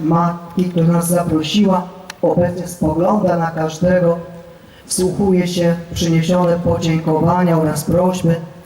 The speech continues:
i wstawia się za nami, abyśmy mogli zyskać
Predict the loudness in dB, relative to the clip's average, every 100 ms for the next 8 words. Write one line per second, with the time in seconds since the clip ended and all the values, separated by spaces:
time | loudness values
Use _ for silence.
0 | -20 -20 -6 -4 -2 0 0 2 0 0
1 | -2 0 2 2 2 2 -2 -10 -16 -20
2 | -20 -20 -4 0 0 0 0 0 0 0
3 | -2 -2 0 -2 -2